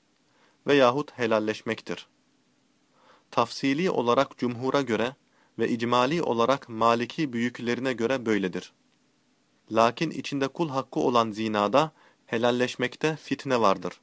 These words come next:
Bundan helalleşmeye lüzum yoktur demişlerdir.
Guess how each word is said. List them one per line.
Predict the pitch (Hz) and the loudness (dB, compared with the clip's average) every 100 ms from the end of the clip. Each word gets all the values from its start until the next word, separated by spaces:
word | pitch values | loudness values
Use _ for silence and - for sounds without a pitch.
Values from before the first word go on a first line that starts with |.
| _ _ _ _ _ | _ _ _ _ _
Bundan | 117 120 143 175 | -6 0 2 0
helalleşmeye | 143 123 117 117 - 120 113 104 | 0 0 0 0 -4 -4 -2 -2
lüzum | 117 139 127 | -2 -2 0
yoktur | 117 - 147 147 110 | 0 0 -4 -6 -4
demişlerdir. | 110 107 107 92 87 - | -4 -2 0 0 -4 -14